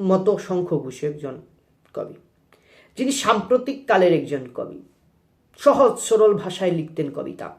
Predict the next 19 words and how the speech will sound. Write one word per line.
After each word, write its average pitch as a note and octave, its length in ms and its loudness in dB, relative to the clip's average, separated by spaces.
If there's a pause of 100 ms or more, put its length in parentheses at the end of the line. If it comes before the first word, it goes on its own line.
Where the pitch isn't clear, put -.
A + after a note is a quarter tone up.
এই G#3+ 100 0
যে C#4 100 0
তার C4+ 180 0 (100)
কবিতা B3+ 340 6
যদি C4+ 200 2
আমরা A#3 180 4
পড়ি, F3+ 280 6
খরা E3 300 2
কবিতা, F3 220 0
এত C#4 340 2
সহজ B3+ 520 0
ভাষায় F3+ 480 -2
লিখেছেন, D#3 440 -6
কম F#3+ 380 -2
শব্দের E3 440 -8
মধ্যে, D3+ 260 -8 (340)
কিন্তু F4+ 240 4
গভীর F4 560 10
একটি C#4 500 0